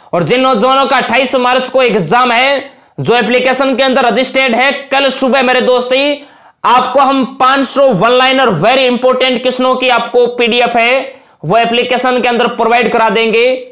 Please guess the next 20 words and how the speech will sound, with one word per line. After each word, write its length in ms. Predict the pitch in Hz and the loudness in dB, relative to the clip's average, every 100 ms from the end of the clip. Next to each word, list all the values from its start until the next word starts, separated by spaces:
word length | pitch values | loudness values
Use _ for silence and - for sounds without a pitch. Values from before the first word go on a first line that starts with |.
| - _ - | -20 _ -6
बस 260 | 156 233 254 | -2 0 2
आपको 260 | 247 254 | 0 0
यही 240 | 254 240 262 | 0 2 0
ध्यान 260 | 247 247 | 0 0
रखना 260 | 240 247 262 | 0 0 0
है, 140 | 262 277 - | 0 -2 -2
पांच 220 | 254 262 269 | 0 0 0
सौ 120 | 285 | -2
क्वेश्चनों 380 | 262 254 262 254 | -2 0 0 0
की 140 | 254 | 0
है, 500 | 240 262 285 285 - - - | 2 2 0 -4 -12 -12 -4
इसलिए 320 | 196 240 254 | -2 0 2
मेरे 180 | 247 247 | 2 2
दोस्त, 300 | 247 262 285 | 0 0 0
वो 340 | 285 233 254 | 0 2 0
ज्यादा 420 | 180 143 214 254 262 | 0 0 2 2 0
एमबी 400 | 220 240 233 269 | 0 0 0 -2
की 140 | - 254 | 0 0
होगी, 340 | 233 233 247 | 2 2 0
इसलिए 320 | 262 233 254 | -2 0 0